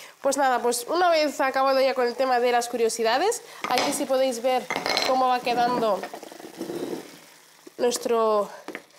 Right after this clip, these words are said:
nuestro relleno de fajitas, ¿de acuerdo? Lo que vamos a hacer ahora es dejarlo así, ¿de acuerdo? Tranquilamente, un poquito así. Eh, eh, recordar, está al máximo, vamos a subir un, un, un grado más,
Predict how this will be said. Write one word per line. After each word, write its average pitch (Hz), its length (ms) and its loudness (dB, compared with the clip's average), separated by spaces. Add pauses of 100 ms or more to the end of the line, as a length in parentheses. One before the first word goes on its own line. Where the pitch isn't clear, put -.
(340)
nuestro 247 320 -2
relleno 247 320 2
de 233 100 2
fajitas, 277 560 -2
¿de 285 60 2
acuerdo? 285 420 2 (240)
Lo 247 160 0
que 269 60 0
vamos 320 240 2
a - 20 2
hacer 320 220 0
ahora 277 300 4
es 254 120 2
dejarlo 262 480 0
así, 330 300 0
¿de 269 80 2
acuerdo? 254 500 0 (1500)
Tranquilamente, 277 800 0
un 302 120 0
poquito 311 440 -2
así. 302 280 0 (580)
Eh, 233 560 0
eh, - 20 0
recordar, 226 480 0
está 220 400 0
al 220 100 0
máximo, 320 540 0
vamos 233 380 -2
a 226 100 -2
subir 233 260 -4
un, 226 120 -4
un, 226 440 -4
un 226 200 -2
grado 214 240 0
más, 302 340 -2